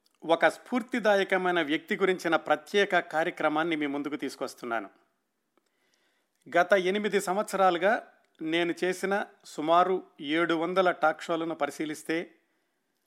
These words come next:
మనం మాట్లాడుకున్న ఏ వ్యక్తి జీవితంలోనైనా స్ఫూర్తి అనేది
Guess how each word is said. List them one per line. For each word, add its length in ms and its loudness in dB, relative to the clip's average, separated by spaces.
మనం 320 2
మాట్లాడుకున్న 600 4
ఏ 380 2
వ్యక్తి 380 -4
జీవితంలోనైనా 1080 -2
స్ఫూర్తి 1040 -6
అనేది 460 0